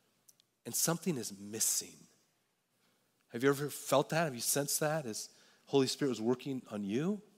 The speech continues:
I have a friend who, he doesn't know it right now, but Holy Spirit is drawing him, is working in his life, revealing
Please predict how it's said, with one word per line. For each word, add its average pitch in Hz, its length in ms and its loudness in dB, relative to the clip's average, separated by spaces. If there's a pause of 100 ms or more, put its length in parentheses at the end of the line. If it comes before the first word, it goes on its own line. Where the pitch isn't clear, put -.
(1300)
I 135 60 4
have 147 100 6
a 135 40 2
friend 131 460 4 (1500)
who, 131 360 4 (640)
he 147 140 0
doesn't 165 340 6
know 156 160 6
it 131 80 2
right 120 220 2
now, 104 260 -2 (1300)
but 113 100 0
Holy 139 220 6
Spirit 127 340 4
is - 400 -2 (180)
drawing 113 520 2
him, 82 320 -14 (1600)
is 123 200 -2
working 123 560 4 (420)
in 113 160 -2
his 107 300 -4
life, 98 560 -2 (200)
revealing 107 680 -2